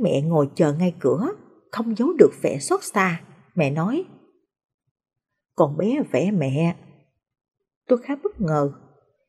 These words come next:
"Sao lại mẹ?" "Nó nhiều lần nói ghét." Đúng là bố không hiểu tâm lý con gái. Nói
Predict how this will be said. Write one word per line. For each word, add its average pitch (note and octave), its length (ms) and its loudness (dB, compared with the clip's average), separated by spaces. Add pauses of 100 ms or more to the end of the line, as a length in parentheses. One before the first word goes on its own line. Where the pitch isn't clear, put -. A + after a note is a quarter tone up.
(320)
"Sao F#3+ 200 4
lại E3+ 160 -2 (100)
mẹ?" D#3 280 0 (1000)
"Nó D4 80 4
nhiều G#3 240 4
lần D#3 260 2
nói B3 200 2
ghét." E4 180 6 (1900)
Đúng C#4+ 180 2
là D#3+ 240 -2
bố C#4+ 300 6
không G#3+ 240 -2
hiểu D#3 220 -2
tâm F3+ 180 0
lý C4+ 200 4
con D#3 180 -2
gái. G#3+ 360 -2 (640)
Nói G#3 240 2